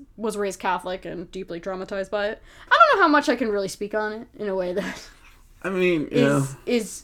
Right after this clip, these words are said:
Speaker 1: fair, for lack of better terms.
Speaker 2: The, the thing was, I was, I,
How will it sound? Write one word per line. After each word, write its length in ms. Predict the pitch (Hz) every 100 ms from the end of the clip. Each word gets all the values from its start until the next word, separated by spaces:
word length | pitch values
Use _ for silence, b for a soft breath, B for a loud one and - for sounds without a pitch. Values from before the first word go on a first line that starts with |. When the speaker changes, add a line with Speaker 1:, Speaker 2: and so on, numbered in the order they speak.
| -
Speaker 1:
fair, 420 | - 196 196 247
for 160 | - 254
lack 200 | 240 285
of 60 |
better 180 | 240 254
terms. 360 | 302 277 302 277
Speaker 2:
The, 100 | 151 -
the 120 | - 147
thing 380 | 160 175 160
was, 360 | 135 135 135 117
I 220 | - 117 120
was, 600 | 120 120 117 110 107 - - b b b b b - - - -
I, 140 | 127